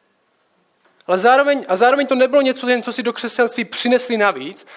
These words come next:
ale zároveň to pro ně byla forma, jak soudit ostatní lidi, že oni se nechovají přesně tak, jak by se podle nich ty lidi měli chovat.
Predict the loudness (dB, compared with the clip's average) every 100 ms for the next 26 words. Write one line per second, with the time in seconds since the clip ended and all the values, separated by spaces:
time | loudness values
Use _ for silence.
0 | -10 -6 0 2 2 0 -2 -4 -4 -4
1 | -2 0 0 0 -2 -2 -2 -2 -4 -4
2 | -4 -6 -6 -6 -6 -6 -6 -6 -4 -4
3 | -4 -4 -4 -2 -2 -2 -8 -10 -8 -6
4 | -8 -8 -10 -8 -4 -4 -6 _ _ -10
5 | -4 -4 -4 -6 -8 -20 _ -12 -10 -6
6 | -4 -4 -4 -6 -6 -10